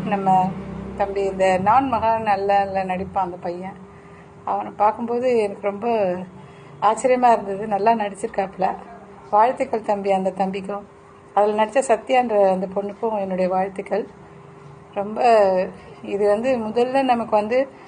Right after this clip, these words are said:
சில சறுக்கல்கள் இருந்தாலும் அதையே படிக்கட்டா நினைச்சு நம்ம ஏறி போகக்கூடிய பாதையா மாத்தணும்னு தான் அண்ணன் சொல்லியிருக்காங்க. நிறைய பேர் எனக்கு சொல்லியிருக்காங்க.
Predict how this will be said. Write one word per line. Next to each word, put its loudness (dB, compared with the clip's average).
சில 0
சறுக்கல்கள் 2
இருந்தாலும் 2
அதையே 2
படிக்கட்டா 0
நினைச்சு -6
நம்ம -8
ஏறி -4
போகக்கூடிய -2
பாதையா 4
மாத்தணும்னு -2
தான் 2
அண்ணன் -2
சொல்லியிருக்காங்க. 0
நிறைய 4
பேர் 4
எனக்கு -2
சொல்லியிருக்காங்க. -4